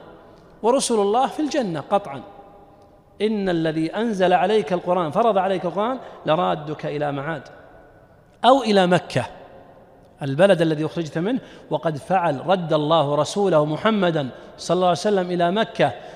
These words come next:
فدخل مكة البلد الذي أخرج منه بعد ثمان سنوات فاتحاً منصوراً حامداً لله، ورفع فيها راية التوحيد.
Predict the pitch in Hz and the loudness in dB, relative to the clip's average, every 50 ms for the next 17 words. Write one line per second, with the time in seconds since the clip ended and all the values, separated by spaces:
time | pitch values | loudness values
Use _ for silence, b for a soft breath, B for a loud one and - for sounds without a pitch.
0 | B - - 180 180 233 - 156 196 202 196 196 220 254 233 - - - 196 185 | B -6 -4 0 2 2 2 2 2 2 2 2 2 2 2 0 0 2 2 2
1 | 180 - 147 135 113 - - 165 170 170 160 214 226 226 208 180 196 190 190 180 | 4 4 0 0 0 -4 -4 -2 -2 0 2 4 4 4 4 2 4 4 4 2
2 | 175 220 247 - 196 208 208 170 202 202 220 233 214 175 120 B B B B B | 4 4 4 4 4 2 4 6 6 6 6 6 6 4 2 B B B B B
3 | - 180 185 165 175 - - 190 208 233 277 285 269 - - 233 233 226 226 226 | 4 4 4 4 2 0 2 2 6 8 8 8 6 6 6 4 4 6 4 4
4 | 240 254 277 294 269 - - B B B B B B - 202 208 233 233 226 220 | 6 6 6 6 4 4 0 B B B B B B 0 4 6 6 6 6 4
5 | 226 214 190 - 196 190 170 165 165 170 175 170 160 - - 220 247 254 254 233 | 4 0 2 2 2 2 2 2 2 4 4 4 2 2 2 4 6 6 6 6
6 | 226 202 175 143 - B B B B - - - 214 262 269 269 240 220 208 175 | 4 4 2 0 -4 B B B B -10 -2 4 6 6 6 6 6 4 4 4
7 | 185 180 175 165 160 160 160 160 143 - - - - - - - - - - - | 4 2 2 2 0 0 0 0 -2 -4 -6 -10 -16 -20 -20 -20 -20 -20 -20 -20
8 | - - - - - - - - - - _ _ _ _ _ - 156 202 240 220 | -20 -20 -20 -20 -20 -20 -20 -20 -20 -20 _ _ _ _ _ 0 4 6 6 6
9 | 170 202 175 175 180 160 170 196 196 180 165 175 175 170 165 160 - - - - | 6 6 6 6 4 4 4 2 2 4 4 6 6 6 4 2 -2 -8 -14 -10
10 | - 160 170 180 170 156 - 156 - - - 151 143 - 151 160 143 | 0 4 4 4 4 4 0 -4 -6 -2 -2 -2 0 0 -2 -4 -4